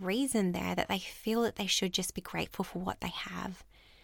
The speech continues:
because they wanted it for so long that that should be where,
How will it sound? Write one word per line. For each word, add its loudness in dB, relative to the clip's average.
because 2
they 6
wanted 4
it 2
for -6
so 0
long 4
that 2
that -2
should 2
be 2
where, 0